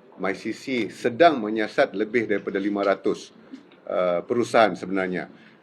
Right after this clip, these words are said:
Dan, eh, termasuklah dalam konteks tipuan bidang.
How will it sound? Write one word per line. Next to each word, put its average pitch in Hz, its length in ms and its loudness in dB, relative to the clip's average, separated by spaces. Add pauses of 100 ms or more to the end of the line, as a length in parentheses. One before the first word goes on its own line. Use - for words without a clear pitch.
(160)
Dan, 101 320 2
eh, 92 100 -2
termasuklah 120 640 2
dalam 95 380 -2
konteks 95 400 -6
tipuan 95 340 -4
bidang. 92 380 -2